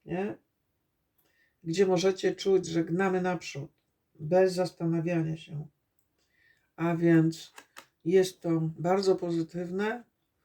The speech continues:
ruszanie naprzód. Czeka was zmiana. Czeka was zmiana i ta zmiana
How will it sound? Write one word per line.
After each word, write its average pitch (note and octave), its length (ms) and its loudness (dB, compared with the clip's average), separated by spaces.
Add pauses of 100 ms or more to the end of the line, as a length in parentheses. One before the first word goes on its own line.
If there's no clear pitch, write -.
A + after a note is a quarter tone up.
(240)
ruszanie D3+ 720 -2 (220)
naprzód. D3+ 760 -6 (640)
Czeka G#3 360 -6
was E3 540 -4 (840)
zmiana. F3 640 -6 (680)
Czeka - 260 -20
was D#3+ 180 -6
zmiana E3+ 520 -2 (480)
i D3 80 -8
ta D3+ 180 -4
zmiana E3 600 2